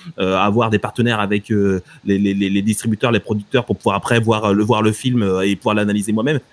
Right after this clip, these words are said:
Donc voilà, j'utilise ces méthodes-là. Donc c'est les mé-, les méthodes que j'utilise. Donc si tout le monde se comportait comme moi, c'est vrai que la, la, la, la, la chronologie des médias, elle se, elle se,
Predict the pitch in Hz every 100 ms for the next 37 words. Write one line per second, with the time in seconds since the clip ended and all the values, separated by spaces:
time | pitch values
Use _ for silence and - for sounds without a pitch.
0 | _ _ 110 - 117 143 104 - 107 104
1 | 104 120 147 120 101 101 - 107 110 104
2 | - 113 113 131 - 110 107 160 123 -
3 | - - - 208 - - 180 - 180 185
4 | 160 - 139 127 - 131 127 120 135 165
5 | 113 123 - 104 95 - 107 95 - -
6 | 95 92 87 80 82 90 - 104 104 101
7 | 98 139 110 - 90 87 -